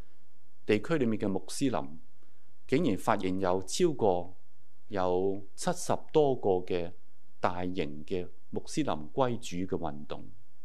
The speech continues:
呢啲嘅歸主運動最少有一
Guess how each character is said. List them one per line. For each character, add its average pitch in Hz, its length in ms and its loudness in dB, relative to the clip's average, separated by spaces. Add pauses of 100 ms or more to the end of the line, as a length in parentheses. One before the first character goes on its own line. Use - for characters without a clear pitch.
(960)
呢 233 100 4
啲 233 160 10
嘅 175 40 8
歸 220 200 10
主 190 180 6
運 147 220 8
動 139 340 8 (260)
最 170 220 8
少 170 220 6
有 127 180 12
一 151 60 6